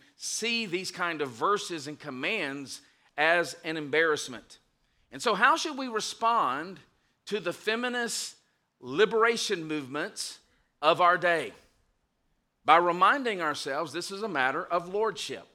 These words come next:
Again, what does he say? "As to the Lord." It's a matter of lordship, and it's actually an expression of true liberation. Now, why do I say that? The last time this verb was used,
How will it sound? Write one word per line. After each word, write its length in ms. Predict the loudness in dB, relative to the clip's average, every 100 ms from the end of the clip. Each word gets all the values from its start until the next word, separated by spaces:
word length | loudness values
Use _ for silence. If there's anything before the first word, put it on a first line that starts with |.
| -20
Again, 380 | -14 -8 -6 -4
what 140 | -6
does 120 | -6
he 120 | -10
say? 460 | -8 -4 -4 -4 -10 _ _ _
"As 380 | 4 4 2 -2
to 140 | -4
the 120 | -2 -2
Lord." 440 | -2 -2 -4 -12 _ _ _ _ _ _ _ _ _ _ _ _ _ _ _ -10
It's 200 | -4 -4
a 60 |
matter 400 | 4 6 8 6
of 140 | 0 2
lordship, 680 | 2 2 0 -6 -6 -8 -8
and 140 | -8 -8
it's 140 | -4
actually 560 | 0 0 -2 -6 -6 -6
an 140 | -6
expression 640 | -6 -10 -6 -4 -4 -6 -10
of 100 | -10
true 240 | -8 -6
liberation. 640 | -4 -4 -2 -4 -4 -6 -10 _ -12
Now, 100 | 0
why 140 | 2
do 100 | 4
I 80 | 4
say 240 | 2 -2
that? 300 | -2 -2 -4 -8 _ _ _ _ _ _ _ -10
The 80 |
last 480 | -6 -2 -4 -4 -8
time 320 | -6 -4 -4
this 180 | -6 -10
verb 300 | -4 -4 -4
was 160 | -6 -8
used, 480 | -10 -10 -16 -20